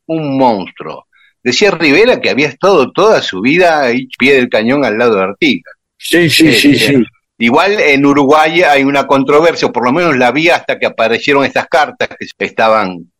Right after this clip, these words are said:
Speaker 1: en Corrientes, porque como después Rivera fue el fundador del Partido Colorado,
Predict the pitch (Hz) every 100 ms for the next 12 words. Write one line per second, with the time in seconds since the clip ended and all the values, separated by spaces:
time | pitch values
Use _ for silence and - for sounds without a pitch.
0 | _ - 120 117 117 143 131 98 90 101
1 | - - _ - 117 127 127 143 143 151
2 | 175 _ - - 113 117 110 - 160 143
3 | 156 175 147 113 - 127 - 135 131 147
4 | 147 131 107 117 - 147 147 131 143 160
5 | 151 110 113 123